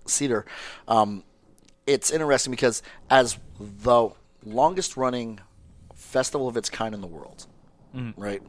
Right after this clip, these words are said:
Speaker 1: It set the precedent for everything else. House of Paint, which is the Ottawa Run Festival,
Speaker 2: Mm-hmm.
Speaker 1: Concrete Jungle. We've got, we've had Scribble Jams. We have, you know, there's so many other, um,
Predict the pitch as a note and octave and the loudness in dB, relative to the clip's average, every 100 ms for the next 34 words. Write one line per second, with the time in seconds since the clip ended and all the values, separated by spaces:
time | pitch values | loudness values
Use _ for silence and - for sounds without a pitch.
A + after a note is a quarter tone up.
0 | - - - - - - _ _ _ _ | -20 -20 -20 -20 -20 -20 _ _ _ _
1 | _ _ _ _ - - D#3+ - - C#3+ | _ _ _ _ -8 0 0 2 2 4
2 | - - C3 A#2+ A#2+ A#2 - A#2 A2+ G#2+ | 2 2 2 2 -2 -6 -6 0 2 0
3 | G2 _ _ _ _ _ _ _ _ _ | -4 _ _ _ _ _ _ _ _ _
4 | - - - C#3+ D3 D3 C#3 C3 B2+ A2+ | -20 -20 -4 2 4 2 -2 -2 2 2
5 | A2 - - - - - G#2+ - - - | 2 -2 -6 -14 -10 0 0 0 -6 -6
6 | D3 - - A2+ G#2+ G#2+ - A#2 A#2 A2+ | -6 -6 -12 -8 -6 -2 2 4 4 2
7 | A#2 A2+ B2+ A2+ A#2+ A2+ A2+ A2 - A#2+ | 2 2 0 0 0 0 0 0 -6 -12
8 | G#2 F#2+ A2+ - F#2+ - - - F#2+ - | -8 -4 -2 -2 -8 -10 -20 -18 -18 -6
9 | - D3+ D3 C#3 C3 B2 A2+ - - - | 4 4 6 8 10 8 4 -4 -12 -4
10 | A#2+ - A#2 G#2 - A2 A#2 - - E3 | -2 6 8 8 2 -2 0 2 4 4
11 | C#3+ B2+ C3 B2 B2 A#2 - - - - | 4 4 6 6 6 2 -2 -4 -12 -8
12 | B2 A#2 A#2+ G#2+ G2+ C3+ A2 A2+ - - | -2 4 6 6 2 0 2 4 4 8
13 | D#3 D3+ D3 C#3+ C3+ B2 B2 A2+ G#2+ - | 10 10 10 4 6 6 6 4 0 -4
14 | - A2 G#2 G2 F2 E2 | 4 6 4 -2 -10 -12